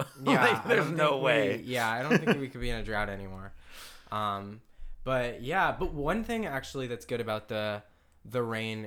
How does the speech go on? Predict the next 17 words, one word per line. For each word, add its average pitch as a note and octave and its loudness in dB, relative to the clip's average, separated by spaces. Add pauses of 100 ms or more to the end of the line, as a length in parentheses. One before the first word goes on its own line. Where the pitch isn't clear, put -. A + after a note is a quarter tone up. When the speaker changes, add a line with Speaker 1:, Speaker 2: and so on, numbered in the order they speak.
Speaker 2:
is, A2 -6
um, F#2+ -4
mu-, G#2+ -6
um, G#2 -6
I B2 -6
go A#2+ -4
mushroom G#2+ -8
hunting. C3 -10 (140)
Do B2 -10
you, D3 -8
do C#3+ -12
you D#3+ -8
know F3+ -10
I G3 -10
go G#3 -10
mushroom G#3 -10
hunting? G#3 -12